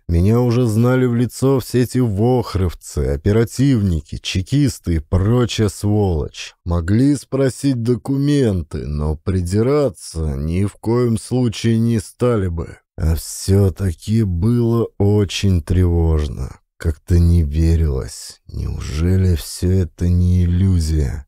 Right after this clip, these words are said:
Вспоминалось, как в ленинградском Г П У мой следователь, товарищ Добротин, говорил мне веско и слегка насмешливо: «Наши границы мы охраняем крепко железной рукой. Вам повезло, что вас арестовали по дороге.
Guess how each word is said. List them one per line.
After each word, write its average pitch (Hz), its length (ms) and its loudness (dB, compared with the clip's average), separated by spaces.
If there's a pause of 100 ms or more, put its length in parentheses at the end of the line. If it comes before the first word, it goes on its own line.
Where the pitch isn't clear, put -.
(140)
Вспоминалось, 107 840 2
как 110 240 0
в 101 100 2
ленинградском 107 920 2
Г 101 140 2
П 110 100 -4
У 110 300 2
мой 92 200 2
следователь, 104 720 0
товарищ 98 520 0
Добротин, 98 760 0
говорил 101 380 2
мне 92 260 2
веско 110 680 0
и 104 80 0
слегка 95 600 -2
насмешливо: 82 1200 -2
«Наши 85 540 -4
границы 113 800 0
мы 110 180 2
охраняем 87 560 -2
крепко 92 680 0
железной 80 600 0
рукой. 64 580 -6
Вам 101 300 0
повезло, 110 680 0
что - 260 -2
вас 80 200 -2
арестовали 78 580 0
по 78 140 -4
дороге. 78 600 -2